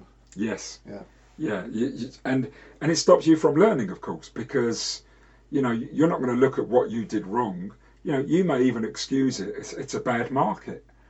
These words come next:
Speaker 1: You know, you, you say, "Oh, it was a really bad market and no one was making money." You know, you hear that all the time.
Speaker 2: Absolutely, yeah.
Speaker 1: It's, it's
Speaker 2: Yeah.
Speaker 1: absolving yourself of responsibility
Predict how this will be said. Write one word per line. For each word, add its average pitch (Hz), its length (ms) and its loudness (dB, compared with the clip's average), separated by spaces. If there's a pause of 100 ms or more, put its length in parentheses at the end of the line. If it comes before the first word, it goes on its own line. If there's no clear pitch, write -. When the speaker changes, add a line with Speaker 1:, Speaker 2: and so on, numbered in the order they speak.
(520)
Speaker 1:
You 120 160 -2
know, 117 120 0
you, 127 200 0
you 131 140 0
say, 160 180 0
"Oh, 127 140 6
it 127 40 4
was 117 140 -6
a - 20 -2
really 135 280 4
bad 117 280 -4
market 104 560 -6 (100)
and 160 200 -4
no 202 160 -2
one 113 180 -6
was 101 140 -8
making 98 340 -8
money." 90 300 -10
You 151 80 0
know, 160 100 -2 (460)
you 175 140 8
hear 185 240 12
that 156 160 4
all 135 120 4
the 127 80 0
time. 143 220 -2
Speaker 2:
Absolutely, 110 420 -2
yeah. 107 140 -6
Speaker 1:
It's, 147 240 2
it's - 180 2
Speaker 2:
Yeah. 160 80 6
Speaker 1:
absolving 160 420 12
yourself 143 480 2
of 120 80 -8
responsibility 113 960 -2